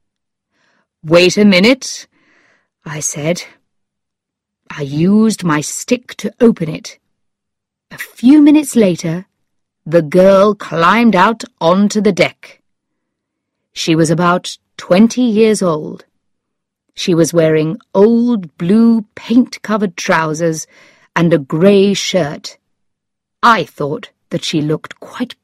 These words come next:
beautiful. She looked at me with big green eyes. They were the loveliest part of her face.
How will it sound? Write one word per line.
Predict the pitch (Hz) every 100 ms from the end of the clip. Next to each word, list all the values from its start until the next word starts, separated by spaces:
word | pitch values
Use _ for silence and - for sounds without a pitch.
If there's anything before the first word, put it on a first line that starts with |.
| -
beautiful. | 190 165 165 - 139 - _ _ _ _ _ _ _
She | - - 185
looked | 170 180 185 -
at | 175 -
me | 165
with | 175 165 151
big | - 202 214 - -
green | 202 190 214 220 220 254 -
eyes. | 202 185 175 165 175 - - - _ _ _ _ _
They | 170
were | 170 165
the | 190 214
loveliest | 220 170 156 151 -
part | - 156 156
of | 185
her | - 175 160
face. | 147 - -